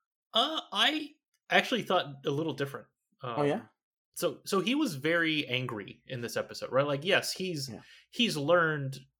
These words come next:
Speaker 1: throughout the season to kinda tr-, uh, tr-, feel emotions, like, trust emotions, but also, like, kinda know that, okay, there's, there's, there are benefits to them.
Speaker 2: Mm-hmm.
Speaker 1: Um, and this is, in this episode, he's very angry that Gorgon is dead.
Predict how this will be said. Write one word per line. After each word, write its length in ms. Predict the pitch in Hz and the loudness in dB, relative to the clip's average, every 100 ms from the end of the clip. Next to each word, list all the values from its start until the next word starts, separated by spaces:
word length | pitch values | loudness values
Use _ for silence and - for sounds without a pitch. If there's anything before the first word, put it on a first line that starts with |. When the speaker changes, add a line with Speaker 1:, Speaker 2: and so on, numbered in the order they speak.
| _ _ - | _ _ -8
Speaker 1:
throughout 340 | 160 147 135 | 0 2 2
the 80 | 131 | -2
season 460 | - 240 131 113 - | -4 -2 -2 -4 -10
to 200 | - 147 | -6 -6
kinda 280 | 123 139 123 | -2 -2 -2
tr-, 500 | - - _ _ 139 | -4 -14 _ _ -6
uh, 240 | 120 110 110 | -4 -2 -2
tr-, 220 | - - - _ _ _ _ - | -6 -16 -18 _ _ _ _ -20
feel 360 | - 160 143 147 | -6 0 0 2
emotions, 600 | 147 135 135 156 147 135 | 2 4 4 0 -4 -4
like, 160 | 113 - - - - _ _ _ _ | -4 -6 -10 -10 -12 _ _ _ _
trust 380 | - 143 135 135 | -4 2 2 2
emotions, 480 | 139 127 123 131 117 | 4 4 4 0 0
but 100 | 123 | 0
also, 320 | 110 110 123 | 2 2 0
like, 200 | 110 107 | 0 0
kinda 560 | - 120 117 113 107 110 | -2 -4 -2 0 0 0
know 320 | 131 117 110 110 | -4 -2 0 2
that, 180 | 107 131 | 0 2
okay, 280 | 127 123 | 0 0
there's, 280 | 113 110 107 - | 0 -2 -6 -6
there's, 180 | 127 117 - - | -6 -6 -10 -4
there 200 | 123 110 | 2 2
are 80 | |
benefits 460 | 110 104 110 - - | 2 -2 -6 -8 -8
to 100 | 131 | -6
them. 180 | 127 147 - _ _ _ - | -4 -6 -10 _ _ _ -4
Speaker 2:
Mm-hmm. 200 | 127 151 - - | -2 -4 -8 -8
Speaker 1:
Um, 420 | 120 110 101 101 _ _ _ _ | -4 -4 -6 -10 _ _ _ _
and 320 | - 156 147 143 | 0 2 0 -6
this 240 | 135 180 226 | 0 0 2
is, 320 | 208 160 - _ _ _ _ _ - - - - | -2 -4 -10 _ _ _ _ _ -20 -20 -20 -8
in 160 | - 156 | 2 6
this 160 | 208 208 | 8 8
episode, 360 | 160 139 147 | 6 6 6
he's 180 | 139 131 | 6 0
very 440 | 117 143 156 143 | 4 4 4 2
angry 600 | 123 123 127 110 107 - - | 2 0 2 -2 -2 -4 -4
that 180 | 117 | -4
Gorgon 360 | - 120 113 104 | 0 0 0 -4
is 120 | 101 | -6
dead. 200 | - - | -8 -10